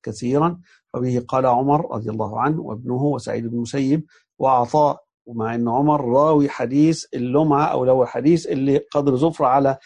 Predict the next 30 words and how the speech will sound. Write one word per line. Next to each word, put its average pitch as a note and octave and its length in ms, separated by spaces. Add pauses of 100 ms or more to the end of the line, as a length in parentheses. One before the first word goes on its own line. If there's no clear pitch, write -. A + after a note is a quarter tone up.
(200)
رجل C#3 260
الإنسان C3 380
وأمره C3+ 500
بالوضوء، B2 840 (580)
فيقول C3 640
إن A#2+ 140
عمر B2+ 260
يأخذ C3+ 460
إن B2 120
التفريق A2 480
الكثير B2+ 460 (300)
لا A#2+ 140
يضر، A2 360
وابنه، C#3+ 440
وابنه C3 340
هذا B2+ 120
صحيح B2 360
عن، A#2 100
عن A2+ 200
ابن A2 180
عمر، C#3+ 280 (300)
وهيجي A#2+ 460
إنه A2 180
فعل A2+ 340
ذلك G#2+ 280
رضي G#2+ 180
الله G#2 180
تبارك G#2 280
وتعالى F#2+ 220
عنه. F#2+ 120